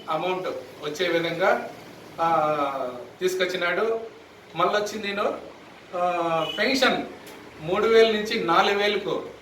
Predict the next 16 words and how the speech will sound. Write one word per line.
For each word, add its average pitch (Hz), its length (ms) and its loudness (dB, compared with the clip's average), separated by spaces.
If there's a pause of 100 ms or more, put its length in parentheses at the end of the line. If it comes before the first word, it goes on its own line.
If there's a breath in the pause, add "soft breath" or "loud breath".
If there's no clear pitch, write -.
(260)
పెంచిన 190 340 0 (360)
ఘనత 180 220 2
అంటే 180 460 0 (160)
మా 160 80 0
పెద్దలు 160 640 0
చంద్రబాబు 151 360 -2
నాయుడు 151 220 -4
గారు. 160 340 -2 (560)
అంద్రీనవా 220 580 4
పనులు, 196 480 2 (100)
లైనింగ్ 202 540 0
పనులు 180 320 0 (720)
వేగవంతంగా 220 1200 4 (380)
జరుగుతున్నాయి. 170 580 0 (240)
చాలా 190 340 8
ఫాస్ట్‌గా 190 540 2